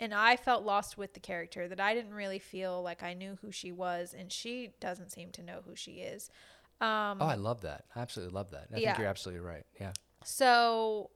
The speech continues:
Speaker 1: but again, I'm probably giving it more credit than, than it really was.
Speaker 2: But let me, uh, before we get, dive into some, some more romance here, I do wanna just bring up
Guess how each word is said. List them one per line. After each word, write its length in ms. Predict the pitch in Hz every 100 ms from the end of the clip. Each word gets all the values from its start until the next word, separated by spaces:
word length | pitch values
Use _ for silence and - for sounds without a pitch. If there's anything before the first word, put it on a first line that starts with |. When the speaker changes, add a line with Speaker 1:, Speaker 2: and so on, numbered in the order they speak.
| _ -
Speaker 1:
but 200 | 226 240
again, 260 | 226 208
I'm 220 | 185 196 202
probably 640 | - 208 202 196 185 175 - _ _ _ -
giving 280 | 214 202
it 160 | 196 175
more 340 | 208 202 190 185
credit 380 | - 196 185 - _ _ 180 - 196
than, 360 | 220 202 190 180
than 140 | 214 202
it 100 | 190
really 200 | 214 196
was. 320 | 190 185 - -
Speaker 2:
But 80 | 143
let 100 | 180
me, 200 | 202 185
uh, 300 | 156 127 107
before 280 | 127 -
we 100 | 170
get, 240 | 151 143 117
dive 220 | 127 117
into 480 | 110 - 107 101 98
some, 400 | - 101 95 90
some 160 | - 104
more 120 | 104
romance 420 | 95 92 82 82
here, 200 | - 82
I 80 | 85
do 140 | 101 139
wanna 240 | 139 120
just 200 | 107 95
bring 200 | - 95
up 280 | 90 85 -